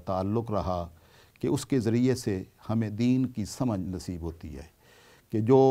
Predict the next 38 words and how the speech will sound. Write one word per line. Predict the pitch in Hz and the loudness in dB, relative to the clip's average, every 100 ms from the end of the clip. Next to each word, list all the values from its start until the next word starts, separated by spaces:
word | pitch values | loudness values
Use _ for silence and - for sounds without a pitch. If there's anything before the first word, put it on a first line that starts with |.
| 131 - - | 4 -4 -6
ज़ात | 104 110 117 | 0 2 2
मुस्तफ़ा | 131 123 120 117 123 | 0 0 -4 0 0
सल्लल्लाहु | 120 123 120 120 117 | 0 0 2 2 0
अलैहि | 113 107 | -2 -4
वसल्लम | - 120 120 | -4 -2 -2
के | 113 | -4
साथ | 107 107 104 - | -4 -4 -4 -4
इस | 120 - | -8 -6
कदर | 113 104 | -4 -2
मोहब्बत | 104 95 95 101 101 - _ _ | -2 -2 -2 -2 -4 -8 _ _
और | - 98 | -8 -6
इस | 117 - | -6 -6
कदर | 113 107 90 | -6 -6 -6
ताज़ीम | 104 98 85 104 104 | -2 -2 -2 -4 -4
व | 98 - _ | -6 -10 _
तौक़ीर | 98 92 113 120 | -4 -2 -2 -4
के | 117 | -4
साथ | 107 104 95 | -4 -4 -4
पेश | 101 95 110 | -4 -4 -4
आते | 90 - | -8 -8
हैं, | 82 87 87 - - - - - | -8 -10 -12 -20 -20 -20 -18 -4
वो | 131 | 0
आपके | - 131 139 - 131 120 - - - - - | 6 8 6 4 2 2 -4 -20 -20 -16 0
बताए | 113 117 127 143 | 0 4 6 6
हुए | 120 127 127 120 117 - 101 | 2 4 4 4 0 -6 -2
रास्ते | 110 117 113 139 113 | 4 4 2 0 0
पर | 110 101 101 - _ - | 2 0 -2 -12 _ -4
क्यों | 127 117 | 0 0
कर | 117 98 | 0 -2
नहीं | 101 90 98 | -2 -4 -4
चलेंगे। | 90 85 76 71 - _ _ _ - - | -4 -6 -6 -10 -12 _ _ _ -20 -8
और | - 113 | -2 0
जिस | 113 143 | 0 -2
कदर | - 151 147 - | 0 2 2 4
आपकी | 123 131 - 139 | 4 4 2 0
ज़ात | 117 120 123 | 4 2 2
की | 139 | 0
मोहब्बत | 127 101 104 127 127 | 2 2 2 2 0